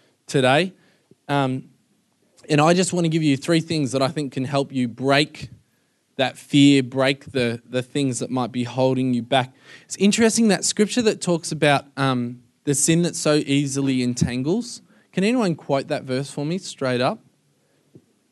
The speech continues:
"Therefore, since we are surrounded by such a great cloud of witnesses," what's it say?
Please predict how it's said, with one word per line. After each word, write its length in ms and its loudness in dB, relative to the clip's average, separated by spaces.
"Therefore, 380 4
since 260 -2
we 80 4
are 60 4
surrounded 360 2
by 120 2
such 440 0
a 80 -4
great 400 2
cloud 380 2
of 120 -2
witnesses," 640 -4
what's 180 -14
it 100 -12
say? 320 -6